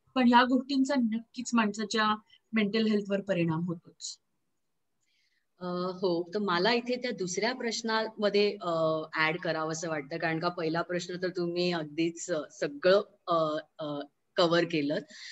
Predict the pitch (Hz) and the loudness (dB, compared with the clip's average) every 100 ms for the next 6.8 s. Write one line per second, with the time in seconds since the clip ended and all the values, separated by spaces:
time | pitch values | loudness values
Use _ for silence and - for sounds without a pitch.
0 | - - 180 202 220 269 277 277 285 285 | -18 -16 -8 -6 0 0 0 0 0 2
1 | 285 285 330 339 - 214 254 226 214 208 | 2 2 2 -2 0 4 4 2 0 0
2 | 208 262 269 294 302 202 254 349 - - | 0 0 2 2 2 2 4 4 0 -2
3 | 233 262 294 254 208 202 254 226 240 220 | 4 6 6 6 4 4 2 2 0 2
4 | 240 247 226 220 233 240 240 220 196 196 | 4 4 2 0 0 0 0 4 4 4
5 | 208 196 202 - 202 190 202 208 214 190 | 2 2 -2 -2 -2 4 6 6 4 -2
6 | - 185 170 214 190 180 175 | 0 0 2 2 0 0 -8